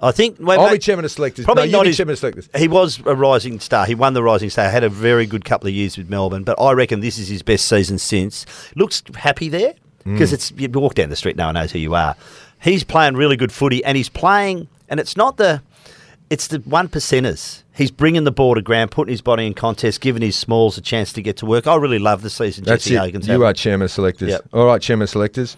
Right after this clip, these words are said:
Speaker 2: Who would you have as your followers?
Speaker 1: Okay.
Speaker 2: Obviously, the ruckman's pretty obvious.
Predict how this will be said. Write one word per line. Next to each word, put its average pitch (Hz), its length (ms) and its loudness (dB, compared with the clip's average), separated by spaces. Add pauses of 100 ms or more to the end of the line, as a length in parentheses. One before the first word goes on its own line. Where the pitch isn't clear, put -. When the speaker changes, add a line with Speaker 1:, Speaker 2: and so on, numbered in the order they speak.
(120)
Speaker 2:
Who 143 200 2
would 120 120 -2
you 104 80 -2
have 113 220 2
as 98 160 -2
your 90 80 -8
followers? 101 520 2 (200)
Speaker 1:
Okay. 95 260 -4 (140)
Speaker 2:
Obviously, 107 340 0
the 85 120 -4 (120)
ruckman's 95 380 -4
pretty 82 200 -4
obvious. 85 440 -2